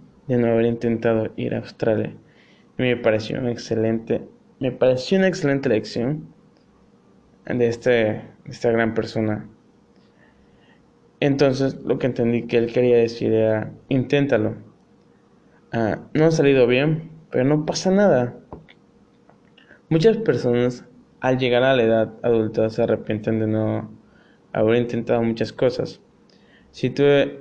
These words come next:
si tú que estás escuchando este podcast tienes muchas metas y sueños, ¿por qué no intentarlo? Es lo mejor. Si fallas, no pasa nada. En la vida siempre cometemos errores.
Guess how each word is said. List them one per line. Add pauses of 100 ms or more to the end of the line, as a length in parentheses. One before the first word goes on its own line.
(380)
si
tú
que
estás
escuchando
este
podcast (1300)
tienes (200)
muchas
metas
y
sueños, (220)
¿por
qué (680)
no
intentarlo? (160)
Es
lo
mejor. (120)
Si
fallas,
no
pasa
nada. (920)
En
la
vida
siempre
cometemos
errores.